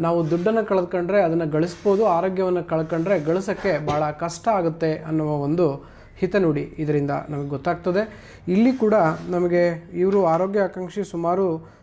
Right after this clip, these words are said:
ನಲವತ್ತು ವರ್ಷದ ಆಸುಪಾಸು, ಅಂದ್ರೆ ಮೂವತ್ತೆಂಟು ವರ್ಷ ಇವರಿಗೆ ಡಿಸ್ಕ್ ಪ್ರೊಟ್ರೂಷನ್ ಪ್ಲಸ್ ಎಕ್ಸ್ಟ್ರೂಷನ್ ಇರುವಂಥದ್ದು.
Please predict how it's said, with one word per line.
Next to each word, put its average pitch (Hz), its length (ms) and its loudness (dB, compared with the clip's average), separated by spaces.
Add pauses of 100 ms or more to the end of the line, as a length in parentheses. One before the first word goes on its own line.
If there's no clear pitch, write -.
(140)
ನಲವತ್ತು 220 720 2 (220)
ವರ್ಷದ 185 300 -2
ಆಸುಪಾಸು, 165 680 -2
ಅಂದ್ರೆ 170 160 -4
ಮೂವತ್ತೆಂಟು 170 600 -4
ವರ್ಷ 160 240 -4 (600)
ಇವರಿಗೆ 190 560 2 (320)
ಡಿಸ್ಕ್ 233 360 -2 (800)
ಪ್ರೊಟ್ರೂಷನ್ 220 600 0 (360)
ಪ್ಲಸ್ 240 380 -2
ಎಕ್ಸ್ಟ್ರೂಷನ್ 208 540 -2
ಇರುವಂಥದ್ದು. 170 720 -2